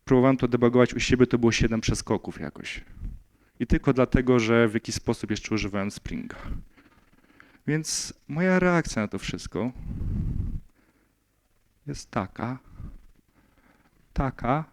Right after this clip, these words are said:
albo taka. I powiedzcie mi, którym kotem zazwyczaj jesteście, kiedy musicie takie rzeczy debugować? Bo w środku jestem każdym z nich.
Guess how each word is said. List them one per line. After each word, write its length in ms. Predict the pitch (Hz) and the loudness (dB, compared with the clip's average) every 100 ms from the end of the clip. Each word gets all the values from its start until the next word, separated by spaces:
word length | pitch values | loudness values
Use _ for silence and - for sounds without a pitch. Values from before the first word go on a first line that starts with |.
| _ _ _ _ _ _ | _ _ _ _ _ _
albo 220 | 147 160 | 0 0
taka. 380 | - - 92 - | 0 0 0 0
I 80 | 127 | 0
powiedzcie 300 | - 233 208 | 2 4 4
mi, 80 | 196 | 4
którym 260 | - 247 | 4 4
kotem 320 | 233 233 208 175 | 6 6 6 4
zazwyczaj 380 | 156 170 - | 4 4 6
jesteście, 480 | 143 - 120 110 - | 4 4 2 2 0
kiedy 200 | - 117 | 0 0
musicie 300 | 113 110 107 | 2 2 -2
takie 240 | 107 101 101 | -4 -2 -2
rzeczy 240 | 101 - | 0 0
debugować? 600 | 98 98 92 82 82 85 - - - - - _ _ - - _ _ - | -2 -4 -4 -2 -2 -4 -6 -6 -4 -6 -10 _ _ -20 -20 _ _ -8
Bo 40 | |
w 100 | 113 | 0
środku 360 | - 139 - - | 4 4 2 0
jestem 240 | 156 - | 0 0
każdym 400 | 127 120 113 110 | -4 -4 -4 -4
z 120 | 98 95 | -6 -8
nich. 340 | 85 85 - | -8 -8 -14